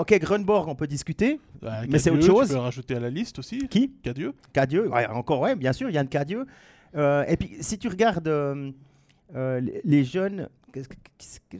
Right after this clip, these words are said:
Speaker 1: je me suis perdu. Je sais plus ce que je voulais dire.
Speaker 2: <laughs>
Speaker 1: C'est
Speaker 2: C'est
Speaker 1: pas grave. Non, euh,
Speaker 2: Non, mais effectivement, ce que tu disais est, est totalement juste. Avant, on engageait des,
Speaker 1: Lundskog, même
Speaker 2: des,
Speaker 1: pas
Speaker 2: des, des,
Speaker 1: Terlini,
Speaker 2: des, des,
Speaker 1: c'est
Speaker 2: des
Speaker 1: encore
Speaker 2: plus
Speaker 1: une
Speaker 2: de
Speaker 1: autre,
Speaker 2: cinquante ans pour
Speaker 1: c'est, c'est une autre
Speaker 2: Hein ?
Speaker 1: génération.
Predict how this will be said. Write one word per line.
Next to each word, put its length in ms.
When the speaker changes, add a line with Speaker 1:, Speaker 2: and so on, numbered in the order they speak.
Speaker 1:
je 160
me 120
suis 140
perdu. 380
Je 80
sais 60
plus 120
ce 40
que 80
je 60
voulais 160
dire. 180
Speaker 2:
<laughs> 180
Speaker 1:
C'est 80
Speaker 2:
C'est 140
Speaker 1:
pas 120
grave. 220
Non, 260
euh, 500
Speaker 2:
Non, 120
mais 240
effectivement, 500
ce 100
que 80
tu 140
disais 680
est, 40
est 80
totalement 400
juste. 240
Avant, 160
on 100
engageait 320
des, 60
Speaker 1:
Lundskog, 420
même 140
Speaker 2:
des, 60
Speaker 1:
pas 100
Speaker 2:
des, 60
des, 60
Speaker 1:
Terlini, 380
Speaker 2:
des, 160
des, 120
Speaker 1:
c'est 140
Speaker 2:
des 80
Speaker 1:
encore 100
Speaker 2:
plus 80
Speaker 1:
une 40
Speaker 2:
de 60
Speaker 1:
autre, 100
Speaker 2:
cinquante 280
ans 140
pour 80
Speaker 1:
c'est, 180
c'est 180
une 100
autre 160
Speaker 2:
Hein ? 40
Speaker 1:
génération. 600